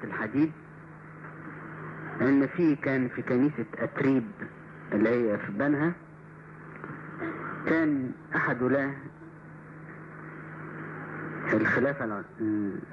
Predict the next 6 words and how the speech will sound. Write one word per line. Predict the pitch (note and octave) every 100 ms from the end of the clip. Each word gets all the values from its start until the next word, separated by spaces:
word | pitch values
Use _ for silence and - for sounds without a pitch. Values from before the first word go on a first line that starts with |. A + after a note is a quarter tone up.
| F2+ - - - - - - - - - - A2+
الع-، | A2 G#2+ G2+
الخلفاء | G#2+ A2 A#2 G#2+ D3
العباسيين | B2+ G#2 G#2 G#2 G#2 A2 A2+ D3 C3+ - - - - - - - - - - -
أرسل | E3+ - C#3 A2+
أمر | D3+ C#3 B2
بهدم | A2+ C#3 B2+ A#2+ A2+